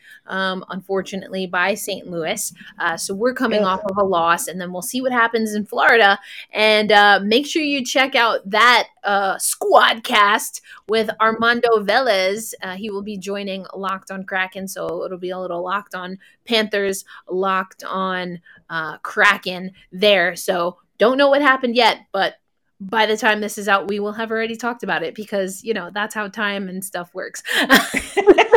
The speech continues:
Speaker 2: That's right. The magic of time.
Speaker 1: The magic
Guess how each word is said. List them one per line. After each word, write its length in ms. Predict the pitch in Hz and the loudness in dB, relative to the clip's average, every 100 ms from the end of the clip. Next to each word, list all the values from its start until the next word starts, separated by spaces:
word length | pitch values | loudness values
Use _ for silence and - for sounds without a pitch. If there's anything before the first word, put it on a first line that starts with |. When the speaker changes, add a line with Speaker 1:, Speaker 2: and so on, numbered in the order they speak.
| 427 - 302 | 4 4 2
Speaker 2:
That's 240 | 220 - | 2 0
right. 340 | 220 170 - - 453 466 - | 0 0 -4 -8 -6 -2 0
The 80 | |
magic 540 | 190 339 311 - 320 320 | 2 4 4 0 -2 -4
of 160 | 302 | -4
time. 680 | - 247 214 180 151 143 208 | -4 -4 -2 -4 -6 -8 -2
Speaker 1:
The 80 | 247 | 0
magic 540 | 269 294 359 466 494 | 2 4 6 6 2